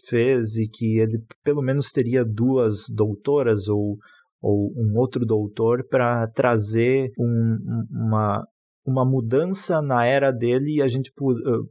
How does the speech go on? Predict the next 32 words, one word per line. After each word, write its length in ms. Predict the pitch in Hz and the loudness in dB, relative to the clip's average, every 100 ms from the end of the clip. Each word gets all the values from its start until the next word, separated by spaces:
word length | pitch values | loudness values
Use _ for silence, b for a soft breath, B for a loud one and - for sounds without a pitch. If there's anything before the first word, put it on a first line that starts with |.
| - | -2
poder 480 | 135 123 143 151 - 123 | 0 2 2 0 -2 -4
ver 220 | 110 131 | 0 0
como 360 | - 156 147 151 | 0 0 0 -2
seria 480 | - 156 135 123 131 | -2 0 0 2 2
a 60 | |
evolução 760 | 135 123 139 147 - - 139 127 | 2 2 0 0 -2 0 0 2
dele 300 | 107 104 110 | 0 0 0
também 420 | 113 120 107 107 110 B B - | -2 0 2 0 -2 B B -2
nesse 300 | 117 113 - | 0 0 -2
sentido. 520 | 120 113 113 101 - - | -2 -2 -2 -4 -6 -2
Eu 100 | 214 | 0
não, 460 | 240 240 226 196 190 185 - 233 | 2 2 2 0 -2 -6 -14 -6
não 260 | 147 147 | -2 0
acho 480 | 143 165 - 151 113 127 | 0 0 -2 0 0 -2
a 100 | 117 | -4
pior 480 | 123 120 117 127 127 | 0 0 2 2 0
coisa 400 | - 123 120 117 | 0 0 0 0
do 140 | 113 | 0
mundo 420 | 110 117 131 117 107 | 2 2 0 0 0
ele 240 | 107 110 | 0 0
ter 140 | 110 | 0
saído 440 | 117 117 104 107 107 | -2 0 0 0 0
junto, 420 | 104 143 147 - - | 0 -2 -2 -8 -4
porque 800 | 147 123 - 139 139 143 143 139 | -4 -4 -2 0 2 2 2 2
a 100 | 131 | 0
série 400 | 120 - 135 139 | 2 2 2 0
já 160 | 127 131 | 0 -2
tá 220 | - 127 | 0 -2
desgastada 920 | 127 127 123 120 - - 117 120 117 | 0 -2 0 -2 -2 -2 0 0 -2
com 300 | 117 139 131 | -2 0 2
ele 260 | 120 110 107 | 2 2 2
ali. 300 | 107 107 | 0 -2